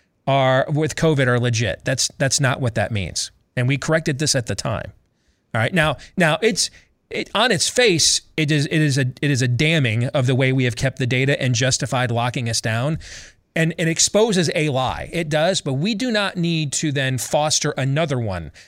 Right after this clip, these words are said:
The lie it exposes is good enough, right? We don't have to respond with a fallacy in order to expose the one that they're admitting to. What it, what it's, what it's saying is that for the healthy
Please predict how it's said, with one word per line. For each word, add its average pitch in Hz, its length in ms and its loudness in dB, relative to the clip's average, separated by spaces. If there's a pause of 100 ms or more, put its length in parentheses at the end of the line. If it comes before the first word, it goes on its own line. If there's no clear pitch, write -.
(140)
The 165 140 2
lie 185 260 2
it 220 160 2
exposes 165 640 0
is 139 120 0
good 147 200 0
enough, 139 480 -2
right? 143 320 -2 (280)
We 175 120 2
don't 214 100 0
have 196 140 0
to 175 80 0
respond 165 800 0
with 135 140 0
a 127 40 -2
fallacy 127 800 -2
in 151 140 -2
order 135 460 0 (340)
to 135 380 2
expose 151 580 2
the 143 100 0
one 139 160 0
that 123 140 -2
they're 131 180 0
admitting 117 440 0
to. - 160 -6 (420)
What 180 120 2
it, 185 120 -2
what 190 120 2
it's, - 240 0
what 180 140 0
it's 170 160 0
saying 175 460 2
is 87 420 -4 (720)
that 139 400 0 (340)
for - 240 -2
the 165 100 2
healthy 185 600 -2